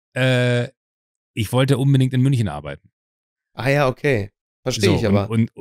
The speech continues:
Speaker 1: ja, to-, total so. Und, und das ist mein, meine Heimat, mein Zufluchtsort. So, Berlin hat mich aufgefressen jahrelang und mir ist es da wirklich nicht gut gegangen. Und, äh, München ist so der Ort geworden, an dem ich mich total wohlfühle, wo ich, äh, so, so auch, würd ich sagen, viel mehr zu mir gefunden habe. Was jetzt wiederum nicht heißt, dass ich,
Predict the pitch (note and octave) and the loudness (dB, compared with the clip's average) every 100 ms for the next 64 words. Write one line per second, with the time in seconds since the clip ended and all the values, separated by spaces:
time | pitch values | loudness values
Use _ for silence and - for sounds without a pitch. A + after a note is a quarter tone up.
0 | - B2 B2+ D#3+ E3+ G3 F#3+ E3 E2+ E2+ | -6 2 4 4 4 4 4 4 2 -2
1 | E2+ F#2 G2 G#2 A#2 A#2+ A#2 A2 A2 A2+ | -2 -2 -2 -2 -2 -2 0 0 0 0
2 | G2 B2+ E3 E3 A#2 G#2+ - C#3 D3+ - | 0 0 0 0 -2 -2 -4 -4 -6 -4
3 | C#3+ C3+ C3+ A2+ G#2+ C3+ B2 C3 G#2+ - | -4 -2 -2 0 0 0 -2 -2 -4 -4
4 | C#3 - C3 C3+ C3 C#3 B2+ C3 B2+ B2+ | -8 -8 -10 -8 -4 -2 -2 -2 -2 -2
5 | A#2 G#2+ A2+ A2+ G#2 B2+ B2 A2 D3 - | -2 -2 -2 -6 -8 -6 -4 -4 -6 -10
6 | B2 A#2+ A#2+ A2 G#2 G2 A2 B2+ B2 A#2 | -6 -4 -4 -4 -6 -6 -2 -2 -2 -2
7 | A2+ _ _ _ A#2 A2+ G#2+ G2 A#2 - | -4 _ _ _ -4 0 0 0 -2 -4
8 | _ _ A#2 G#2+ G#2+ A2 G#2 G#2 G#2+ G2 | _ _ -6 0 0 0 -2 -2 -2 -2
9 | G#2 - G2+ - C3+ B2 C3 C3 A#2 A2 | -4 -4 -10 -6 -4 -2 -2 -4 -2 -2
10 | G#2+ G2 G#2 G2+ - G2+ G2+ G2 G2 G2+ | -2 -2 -2 -4 -6 -8 -6 -4 -4 -4
11 | F#2+ G2 F#2 F#2 - G2+ G2 G2 - D3 | -4 -6 -10 -10 -6 -6 -4 -6 -4 -4
12 | A#2+ - A2 C#3 A2 A#2 G2+ G2 G#2 G#2 | -4 -4 -2 -2 -6 -8 -6 -6 -6 -6
13 | - _ _ F2+ F2 A#2 - - - F#2 | -10 _ _ 0 0 0 -6 -10 -14 -8
14 | G2 F#2 G2+ F#2+ G2+ G#2+ G2 F2+ E2+ | -6 -2 -2 -2 -4 -4 -6 -6 -8